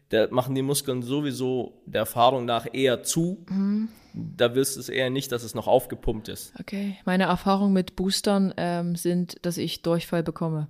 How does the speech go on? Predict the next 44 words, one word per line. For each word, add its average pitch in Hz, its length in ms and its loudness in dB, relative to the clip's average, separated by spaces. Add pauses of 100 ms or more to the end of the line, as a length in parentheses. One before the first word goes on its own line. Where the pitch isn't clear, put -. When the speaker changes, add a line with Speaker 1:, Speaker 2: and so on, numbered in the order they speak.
(140)
Speaker 2:
<laughs> 226 40 8 (1200)
Speaker 1:
Ma-, - 200 4 (140)
Speaker 2:
Ich - 200 2
wär 143 100 8
Speaker 1:
meine 165 140 6
Erfahrungen 160 520 4
mit 139 200 6
Boostern 151 400 4
sind, 151 200 2
dass 139 160 4
ich 147 160 -2
es 139 140 -4
überhaupt 143 500 6
nicht 120 160 -2
mag, 139 340 6
wenn's 127 140 -6
irgendwie 131 280 -6
kribbelt. 131 460 -2
Es 120 120 -8
lenkt 131 240 -2
mich 131 160 -8
mehr 135 260 4
davon 135 260 0
ab, - 220 0
als 123 160 -4
dass 127 140 -6
es 120 140 -10
mir 120 120 -2
bringt. 123 260 -4
Ich - 260 -12
trinke 120 240 -6
auch - 200 -4
sehr 120 380 2
selten, 120 500 -4
wenn 107 360 -8
eigentlich 110 320 -10
nie 120 220 -2
Booster. 117 520 -6
Speaker 2:
Du, 196 100 2
Speaker 1:
Tatsächlich. 220 220 6
Speaker 2:
ich 196 60 2
trinke 208 180 4
den 190 100 6
Kaffee. 160 480 0